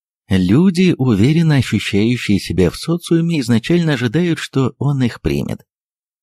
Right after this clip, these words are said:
Встречаясь с незнакомыми людьми, они уверены, что произведут хорошее впечатление.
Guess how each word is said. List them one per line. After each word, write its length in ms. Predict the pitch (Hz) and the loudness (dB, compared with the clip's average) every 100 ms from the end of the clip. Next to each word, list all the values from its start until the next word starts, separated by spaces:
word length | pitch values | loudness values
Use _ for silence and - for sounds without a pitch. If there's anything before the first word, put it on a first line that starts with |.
| _ | _
Встречаясь 720 | - 85 80 - 87 85 - | -6 -4 -2 0 2 2 0
с 40 | |
незнакомыми 640 | 90 85 76 - 85 76 | -2 -2 -6 -4 -2 -2
людьми, 460 | 67 64 - 131 170 | -2 -4 0 0 2
они 260 | 127 110 | 2 2
уверены, 540 | 156 120 104 127 120 117 | 0 0 0 2 2 0
что 280 | - 156 165 | -2 -6 -4
произведут 680 | - 127 107 90 113 151 | -2 0 0 0 -2 -2
хорошее 520 | - 76 98 127 - | -4 -4 -4 -2 -4
впечатление. 840 | 98 - - - - 57 - - | -4 -4 -6 -6 -8 -6 -6 -8